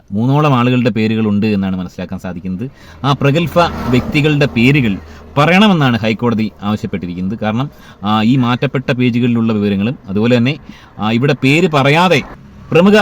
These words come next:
നടനെന്നും പ്രമുഖ നടിയെന്നും ഒക്കെ പറഞ്ഞ വ്യക്തികൾ ആരൊക്കെയാണെന്ന്,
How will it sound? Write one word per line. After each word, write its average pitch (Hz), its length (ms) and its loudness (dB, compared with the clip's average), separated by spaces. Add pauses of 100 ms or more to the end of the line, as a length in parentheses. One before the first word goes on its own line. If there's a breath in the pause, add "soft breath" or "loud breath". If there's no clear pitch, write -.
(140)
നടനെന്നും 160 420 2
പ്രമുഖ 143 260 2
നടിയെന്നും 151 400 2
ഒക്കെ 123 200 -2
പറഞ്ഞ 123 400 0
വ്യക്തികൾ 123 340 0
ആരൊക്കെയാണെന്ന്, 117 680 0